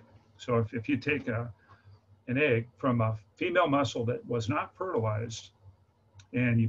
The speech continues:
put the sperm balls in the same dish with it, they go crazy. So they're, when they reach the proximity of an egg, they know what to do. There must be a chemical signal from the egg that they detect. What we don't know is how they get in there where the eggs are.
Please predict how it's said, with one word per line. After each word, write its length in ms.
put 240
the 80
sperm 320
balls 300
in 100
the 80
same 320
dish 260
with 160
it, 160
they 140
go 160
crazy. 400
So 320
they're, 200
when 140
they 60
reach 320
the 80
proximity 720
of 100
an 100
egg, 280
they 120
know 160
what 200
to 100
do. 160
There 140
must 260
be 100
a 40
chemical 460
signal 360
from 220
the 160
egg 180
that 160
they 120
detect. 580
What 140
we 100
don't 240
know 180
is 100
how 180
they 120
get 160
in 100
there 140
where 180
the 180
eggs 220
are. 200